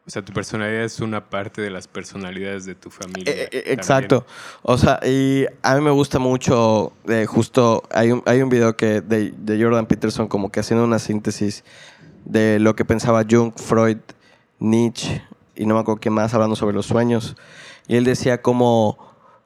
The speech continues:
Speaker 2: o sea, lo que planteaba Jung es que somos como que el conjunto de, de,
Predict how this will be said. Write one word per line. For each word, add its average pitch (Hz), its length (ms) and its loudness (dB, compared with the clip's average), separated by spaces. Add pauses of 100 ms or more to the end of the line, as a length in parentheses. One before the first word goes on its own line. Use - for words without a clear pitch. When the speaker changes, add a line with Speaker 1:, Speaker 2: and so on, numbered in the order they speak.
Speaker 2:
o - 140 -2
sea, 117 240 4 (120)
lo 120 260 4
que 113 280 2
planteaba 127 640 2
Jung 127 320 2
es 117 200 -4
que 123 300 -2
somos 127 420 0
como 117 260 0
que 113 200 -2
el 110 180 -2
conjunto 135 600 0
de, 113 340 0
de, 107 540 -2